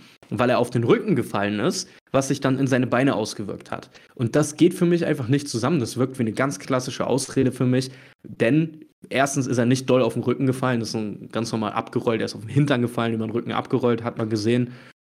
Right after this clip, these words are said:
Zweitens fasst er sich direkt an den Kopf, kein einziges Mal irgendwie in Richtung Rücken auch nur gefasst,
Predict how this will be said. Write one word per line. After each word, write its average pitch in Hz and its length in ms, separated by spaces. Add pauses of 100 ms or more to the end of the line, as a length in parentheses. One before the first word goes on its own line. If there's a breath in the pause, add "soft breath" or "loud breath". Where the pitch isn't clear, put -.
Zweitens - 520 (800)
fasst 127 300
er 131 80
sich 123 160
direkt 139 340
an 120 80
den 117 60
Kopf, 156 320 (240 soft breath)
kein 117 180
einziges 131 340
Mal 131 120
irgendwie 131 260
in 127 120
Richtung 127 420
Rücken 113 260
auch 110 160
nur 113 140
gefasst, 123 480